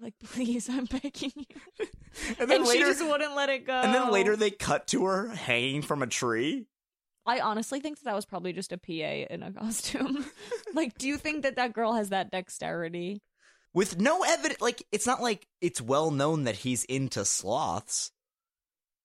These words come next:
Speaker 2: Like, is that a thing?
Speaker 1: No, she just did that. Because of, because of Alexis, that girl, I think from Nick's season, who dressed up as, as the dolphin, and she ended up,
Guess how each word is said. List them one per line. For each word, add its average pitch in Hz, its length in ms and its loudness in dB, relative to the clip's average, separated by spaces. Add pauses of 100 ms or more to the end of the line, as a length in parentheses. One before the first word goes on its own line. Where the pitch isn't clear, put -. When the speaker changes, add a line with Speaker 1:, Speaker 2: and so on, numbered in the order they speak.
Speaker 2:
Like, 143 180 -2
is 147 100 0
that 175 160 2
a 175 40 2
thing? 175 480 -2
Speaker 1:
No, 233 280 -2
she 214 240 -10
just 208 260 -12
did 202 180 -12
that. - 300 -16 (300)
Because 349 300 -6
of, 349 180 -6
because 370 280 -2
of 370 60 -2
Alexis, 370 760 -4
that 247 220 -6
girl, 269 420 -2 (340)
I 247 80 -6
think 277 240 -10
from 240 280 -6
Nick's 220 260 -6
season, 208 340 -6
who 214 120 -2
dressed 202 320 -6
up 202 160 -8
as, 196 200 -8 (160)
as 190 220 -8
the 180 220 -4 (120)
dolphin, 202 680 -4 (160)
and 202 120 -8
she 233 180 -4
ended 214 220 -2
up, 190 160 -6